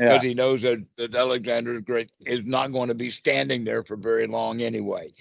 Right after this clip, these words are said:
Speaker 1: No, yeah, he was saying, "I don't want anything. I don't need
Speaker 2: I don't
Speaker 1: anything."
Speaker 2: want anything. I don't want anything. <laughs> Or the easier way is just to back up.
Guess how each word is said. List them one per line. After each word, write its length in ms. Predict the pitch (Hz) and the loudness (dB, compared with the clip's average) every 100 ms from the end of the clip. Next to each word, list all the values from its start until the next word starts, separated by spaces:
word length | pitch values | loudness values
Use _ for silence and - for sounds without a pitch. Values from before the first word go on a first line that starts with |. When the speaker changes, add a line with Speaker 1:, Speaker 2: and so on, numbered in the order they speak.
| - - | -12 0
Speaker 1:
No, 140 | 123 | 4
yeah, 200 | 123 117 | 4 2
he 120 | 110 127 | 0 -8
was 120 | 123 | -8
saying, 440 | - 135 131 120 117 | -6 -6 -6 -8 -6
"I 100 | 120 | -4
don't 180 | 117 110 | -2 -4
want 240 | 113 113 110 | -6 -8 -10
anything. 440 | 107 101 107 104 _ _ _ - | -16 -18 -20 -20 _ _ _ -12
I 80 | 113 | -10
don't 160 | 110 110 | -8 -6
need 160 | 113 | -4
Speaker 2:
I 80 | 110 | -2
don't 180 | 113 113 | -2 -2
Speaker 1:
anything." 0 | |
Speaker 2:
want 140 | 117 | -2
anything. 540 | 113 113 113 110 101 - 104 | -2 -4 -6 -8 -10 -10 -10
I 60 | 110 | -8
don't 200 | 110 107 | -6 -6
want 140 | 104 | -6
anything. 1900 | 101 101 95 95 85 92 127 - 135 - 139 - - - 170 233 226 214 - | -6 -6 -8 -10 -10 -10 -14 -8 -8 -8 -10 -12 -14 -14 -8 -6 -6 -8 -4
<laughs> 60 | |
Or 320 | 139 151 143 120 196 - | 2 4 4 2 -6 -6
the 100 | 165 | 2
easier 540 | 139 151 185 143 139 117 | 4 6 4 2 0 4
way 320 | 120 135 139 | 6 6 4
is 140 | 127 | 0
just 320 | 113 151 147 143 | 0 0 0 -2
to 80 | |
back 340 | 120 131 131 170 | 2 4 4 0
up. 260 | 165 127 | -6 -6